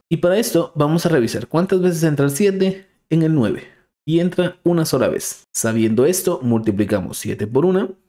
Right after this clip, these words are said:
Siempre hay que multiplicar. Y luego restamos ese resultado. Siete por uno, siete. Nueve menos siete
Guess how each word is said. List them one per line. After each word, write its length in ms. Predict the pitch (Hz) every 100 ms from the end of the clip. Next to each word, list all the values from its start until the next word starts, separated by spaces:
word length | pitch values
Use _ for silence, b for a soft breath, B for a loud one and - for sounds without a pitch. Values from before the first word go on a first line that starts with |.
| _ _
Siempre 440 | - 69 - -
hay 140 | - -
que 120 | 104
multiplicar. 680 | 104 120 120 139 170 175 - -
Y 60 |
luego 260 | 127 127 160
restamos 640 | 156 117 - 135 139 139
ese 180 | 135 135
resultado. 640 | 117 110 110 92 - - - -
Siete 260 | 185 208
por 160 | 208 190
uno, 280 | 196 196 180
siete. 440 | - 98 92 - _ _ _ _
Nueve 280 | 117 110 107
menos 260 | 120 135 -
siete 480 | 127 135 147 -